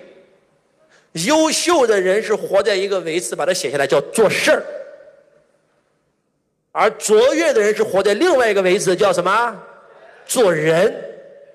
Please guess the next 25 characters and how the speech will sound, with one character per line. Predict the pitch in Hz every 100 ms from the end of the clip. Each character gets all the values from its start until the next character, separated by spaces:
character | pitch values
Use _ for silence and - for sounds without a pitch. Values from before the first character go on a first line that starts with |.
| _ _ _ _ _ _ _ _ _
写 | -
上 | 120 123
一 |
句 | 131 135
话， | 156 104 -
这 | -
句 | 139
话 | 127 147
是 | -
个 | 135 113 - -
人 | 143
生 | 165 160
真 | 151 139
相。 | 135 98 - _ _ _ _ -
把 | 139
这 | 151 254
句 | 202
话 | 196 190
听 | 208 214
懂， | 180
你 | 175
才 | 175
有 | 233 233 285
可 | - - 220 190
能 | 196 240 320